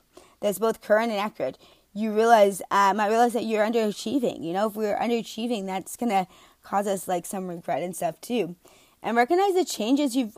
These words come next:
we've gone through. You likely realize that choosing, you know,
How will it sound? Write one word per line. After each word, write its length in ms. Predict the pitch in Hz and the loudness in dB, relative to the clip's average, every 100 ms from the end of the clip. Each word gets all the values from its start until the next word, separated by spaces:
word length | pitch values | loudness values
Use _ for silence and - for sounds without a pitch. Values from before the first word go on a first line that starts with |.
| - | -8
we've 180 | 220 226 | -6 0
gone 260 | 220 254 | 2 4
through. 300 | 240 139 185 - _ _ _ - | 2 -4 -6 -12 _ _ _ -2
You 100 | 233 | 2
likely 360 | 233 277 349 | 2 2 2
realize 480 | 240 196 214 254 302 | 4 4 6 4 4
that 220 | - 185 | 2 2
choosing, 640 | - - 220 220 247 254 262 | -2 -6 -4 0 0 2 0
you 220 | - 220 | -2 -2
know, 360 | 208 214 - | 0 -2 -4